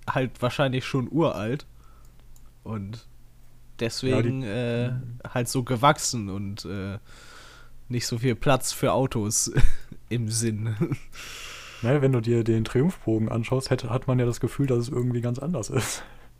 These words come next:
Speaker 1: Ja, das, das stimmt.
Speaker 2: Aber das ist auch eine Sache. Ich weiß nicht, ob du es mitbekommen hast, aber die bauen den Triumphbogen wirklich zur Fuß-, Fußgängerzone um. Und auch die,
Speaker 1: Oh.
Speaker 2: äh, Moment, ist das Champs-Élysées? Nee.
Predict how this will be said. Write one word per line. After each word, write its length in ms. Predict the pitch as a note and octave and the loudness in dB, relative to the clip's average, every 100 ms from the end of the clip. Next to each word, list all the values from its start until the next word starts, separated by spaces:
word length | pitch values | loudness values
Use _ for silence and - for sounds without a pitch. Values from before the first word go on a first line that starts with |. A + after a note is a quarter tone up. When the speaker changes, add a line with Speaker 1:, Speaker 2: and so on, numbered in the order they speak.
| - - - - - | -20 -20 -20 -20 -12
Speaker 1:
Ja, 320 | - C3+ A2+ G#2+ | -2 2 2 0
das, 420 | A#2+ B2+ - - - | -4 -4 -6 -10 -6
das 180 | B2+ | -4
stimmt. 440 | - - C#3 F#2+ A2+ B2+ - - - - - - - - - - - | -4 -4 -4 -4 -8 -10 -16 -20 -20 -20 -20 -20 -20 -20 -20 -6 2
Speaker 2:
Aber 120 | D3 | 6
das 140 | G3+ | 8
ist 20 | |
auch 140 | G3 G#3 | 8 6
eine 80 | B2 | 6
Sache. 360 | B2 - E3+ - | 4 2 -2 -2
Ich 120 | B2+ | 0
weiß 160 | E3+ | 2
nicht, 120 | E3+ D3+ | 2 2
ob 80 | |
du 80 | C#3 | 2
es 100 | C#3 | 2
mitbekommen 480 | C#3 F3 - - A2 | 2 2 2 0 0
hast, 240 | D#3 - | 0 0
aber 400 | - C#3 A#2 D3 - - - - - - - - - - - - | 2 4 4 0 -2 -4 -6 -8 -10 -12 -14 -16 -18 -18 -18 -6
die 80 | B2+ | 2
bauen 240 | B2+ D3+ | 6 6
den 180 | D3+ C#3+ | 6 4
Triumphbogen 720 | C3+ C3+ F3 - - A#2+ D3 | 2 2 2 2 2 2 2
wirklich 260 | B2+ D3 C#3 | 0 0 -2
zur 160 | - B2+ | 0 -2
Fuß-, 280 | - - - | -2 -10 -6
Fußgängerzone 760 | - G#3 - A#2 G#2+ - G#2+ | 0 2 2 0 0 0 0
um. 260 | G#2 G#2 G2+ - | 0 -2 -4 -8
Und 100 | - | -6
auch 160 | A2+ D3 | -2 0
die, 240 | - C3+ | 2 2
Speaker 1:
Oh. 540 | B2 A#2+ B2 A#2+ A#2 A#2 | 2 2 0 0 -2 -4
Speaker 2:
äh, 40 | A#2+ - - - - | -8 -14 -18 -16 -10
Moment, 220 | - A2 A#2+ | -4 -2 -2
ist 180 | B2+ | -2
das 140 | C3+ B2+ | -2 -2
Champs-Élysées? 1000 | - - C#3 C#3 - B2 A#2+ A2+ B2+ D#3+ | -4 -4 -4 -4 -6 -4 -4 -4 -4 -2
Nee. 300 | B2 G2+ | -4 -4